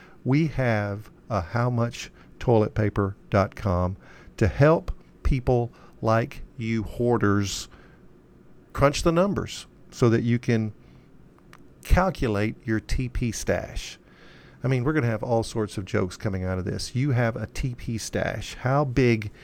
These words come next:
is your T P stash? So just plug in the data, like rolls on hand, size of household, trips to the bathroom per day. How do you calculate that? How do you predetermine that?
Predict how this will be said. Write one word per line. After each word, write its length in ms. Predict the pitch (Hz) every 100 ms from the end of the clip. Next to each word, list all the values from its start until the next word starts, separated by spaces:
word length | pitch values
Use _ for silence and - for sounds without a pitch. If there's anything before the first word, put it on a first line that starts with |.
| - -
is 200 | 113 98
your 100 | 101
T 240 | - 113
P 240 | 101 107 95
stash? 640 | - - - - - - - - - - - -
So 160 | - 120
just 240 | 165 -
plug 240 | - 139 156
in 100 | 160
the 80 |
data, 460 | 139 117 110 113 120 - - - - - - -
like 240 | 107 104
rolls 320 | 107 110 131 127
on 160 | 127
hand, 600 | 107 117 117 120 120 120 - - - -
size 400 | - 113 120 120
of 120 | 117
household, 720 | 98 117 113 - 113 113 113
trips 240 | - 139 -
to 100 | 123
the 80 | 117
bathroom 480 | 110 110 117 113
per 200 | 107 120
day. 460 | 113 107 104 104 107 - - - - - -
How 140 | 139
do 80 | 143
you 160 | 95
calculate 680 | 82 - 104 - 98 95 92
that? 300 | 92 85 - 117
How 80 |
do 80 | 139
you 140 | 151 113
predetermine 880 | - - 113 104 - 107 101 92
that? 360 | 98 104 -